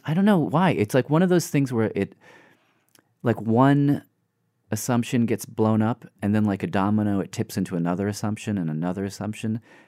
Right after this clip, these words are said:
And then suddenly your whole system of assumptions about a place get upended. And that's what happened in that class. And I realized I don't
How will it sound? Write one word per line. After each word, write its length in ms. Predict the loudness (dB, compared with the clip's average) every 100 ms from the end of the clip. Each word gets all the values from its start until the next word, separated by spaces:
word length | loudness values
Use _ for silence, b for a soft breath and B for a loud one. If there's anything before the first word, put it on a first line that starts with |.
| b
And 100 | -4
then 80 | -4
suddenly 320 | 0 2 4
your 120 | 2
whole 180 | 2 -2
system 500 | -4 -2 -2 2 2
of 80 | 2
assumptions 720 | 2 0 -2 -2 -4 -4 -6 -20 _ _ _
about 240 | 0 2 2
a 40 |
place 440 | 2 4 4 0
get 240 | -4 -4 -2
upended. 480 | -2 0 0 -2 -6 b b b b b b 0
And 160 | 2
that's 220 | 2 0 0
what 80 |
happened 260 | 2 2 2
in 60 | 2
that 160 | 2
class. 460 | 0 0 2 0 -4
And 100 | -4
I 40 |
realized 360 | -2 0 0 -2
I 80 | -6
don't 360 | 0 2 2